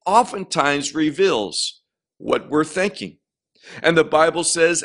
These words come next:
"As a man think in his heart, so is he." So if I'm speaking incorrectly, it is a sign that I have wrong thoughts, and those wrong thoughts are gonna manifest themselves in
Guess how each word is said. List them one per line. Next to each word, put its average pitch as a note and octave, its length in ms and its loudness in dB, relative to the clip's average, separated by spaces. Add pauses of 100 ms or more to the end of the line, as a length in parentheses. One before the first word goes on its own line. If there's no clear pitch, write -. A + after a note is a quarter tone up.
"As C3+ 180 2
a C3+ 60 0
man D#3 400 0
think - 640 -4 (260)
in D3 120 2
his C3+ 160 4
heart, F3 520 2
so G3 300 0
is A3 220 0
he." - 180 -12 (720)
So G3+ 200 4
if G3 160 2
I'm A#3 280 2
speaking E3 800 -4
incorrectly, F#3+ 840 -6 (520)
it G3+ 120 6
is G3 160 4
a F3 80 4
sign G3+ 500 0
that D#3+ 120 2
I F3 200 2
have C#3+ 500 0
wrong D#3 440 2
thoughts, - 640 -4 (180)
and F3 160 0
those D#3+ 300 4
wrong D#3+ 400 4
thoughts D#3+ 480 0
are C3 100 -2
gonna C#3+ 200 -2
manifest F3 720 -4
themselves A2+ 680 -2
in G#2+ 460 -6